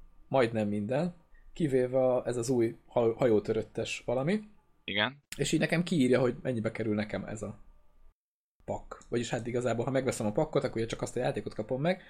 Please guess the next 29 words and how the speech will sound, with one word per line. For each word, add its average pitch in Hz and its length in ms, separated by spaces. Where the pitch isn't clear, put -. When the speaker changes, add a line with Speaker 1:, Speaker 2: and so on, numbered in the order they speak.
Speaker 1:
viszont 160 240
az 175 80
akciót 165 380
levonja 143 420
abból 117 260
is. - 300
Úgyhogy 120 260
nekem 131 240
ez 131 100
a 139 100
pak 127 260
ilyen, 123 300
ilyen - 200
tök - 200
olcsón, 107 360
ilyen, 113 340
mennyi? 127 260
Itt - 100
van. 131 260
Speaker 2:
Ez 339 160
tök - 200
jó. 98 140
Speaker 1:
Két 175 240
egész 147 220
hatvankilenc 131 600
euróért 120 400
meg 131 180
tudom 113 240
venni 120 300